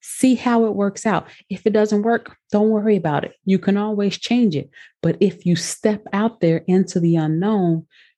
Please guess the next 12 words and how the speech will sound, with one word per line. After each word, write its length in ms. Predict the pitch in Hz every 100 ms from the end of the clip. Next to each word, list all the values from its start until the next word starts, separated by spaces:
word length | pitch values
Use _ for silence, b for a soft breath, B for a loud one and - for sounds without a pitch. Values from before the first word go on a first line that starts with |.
| _
you 160 | 170 180
just 640 | 147 143 175 190 180 -
might 400 | 170 170 170 151
land 560 | 151 147 165 190 202 196
something 680 | - 147 139 139 143 143 b b b -
that 260 | 156 156
is 260 | 147 151 143
amazing 760 | 139 139 147 185 202 170 165 165
and 200 | 147 147
you 220 | 151 160
even 360 | 175 175 170 147
surprise 800 | 165 - - 143 139 139 139